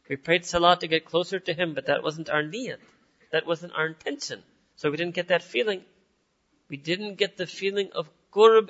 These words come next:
inside salah. If we don't get the feeling of qurb, of nearness to Allah Ta'ala inside salah, you tell me, is there any other place in the world we can get this feeling? Is there some other activity that we're going to do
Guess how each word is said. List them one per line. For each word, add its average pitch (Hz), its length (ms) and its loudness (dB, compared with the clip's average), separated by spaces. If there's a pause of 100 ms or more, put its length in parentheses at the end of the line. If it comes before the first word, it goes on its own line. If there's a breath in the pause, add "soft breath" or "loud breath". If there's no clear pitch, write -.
(120)
inside 170 560 -4
salah. 107 420 -6 (640)
If - 160 -6
we 165 80 0
don't 170 320 2
get 180 160 -8
the 175 100 -8
feeling 185 400 -2
of 156 220 -8
qurb, 185 400 6
of 147 180 0
nearness 185 460 0
to - 160 -10
Allah 160 220 -2
Ta'ala 151 280 -2 (120)
inside 190 560 0
salah, 120 480 2 (460 soft breath)
you 151 120 -8
tell 170 220 -4
me, 160 160 -2
is 139 160 -4
there 131 160 -10
any 175 240 -2
other 165 180 0
place 160 380 -4
in 156 40 -10
the 147 80 -4
world 151 240 0
we 151 100 -4
can 151 160 -10
get 135 140 -2
this - 160 -14
feeling? 151 320 -2 (640)
Is 127 140 -4
there 151 120 -2
some 151 280 0
other 165 240 4
activity 170 540 0
that 160 180 -4
we're 165 100 0
going 160 200 2
to 156 100 -4
do 175 320 6